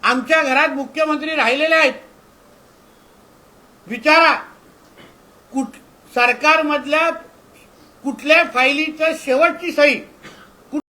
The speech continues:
घ्या, शेवटची सही ही आदरणीय मुख्यमंत्र्यांची असते.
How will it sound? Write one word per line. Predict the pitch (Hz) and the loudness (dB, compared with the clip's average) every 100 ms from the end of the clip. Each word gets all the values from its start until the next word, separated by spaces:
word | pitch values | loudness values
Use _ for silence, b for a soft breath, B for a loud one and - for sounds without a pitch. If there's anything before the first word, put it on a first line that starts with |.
| _ _ - | _ _ -8
घ्या, | 254 165 - _ _ _ _ _ _ _ _ _ _ - | -6 -6 -10 _ _ _ _ _ _ _ _ _ _ -6
शेवटची | 269 269 330 | 0 2 2
सही | 294 339 | 0 2
ही | 339 | 4
आदरणीय | 285 262 311 330 | 4 2 0 0
मुख्यमंत्र्यांची | 285 269 349 339 330 330 320 | -4 -2 -2 -2 0 0 0
असते. | 330 294 320 247 | -2 0 -2 -2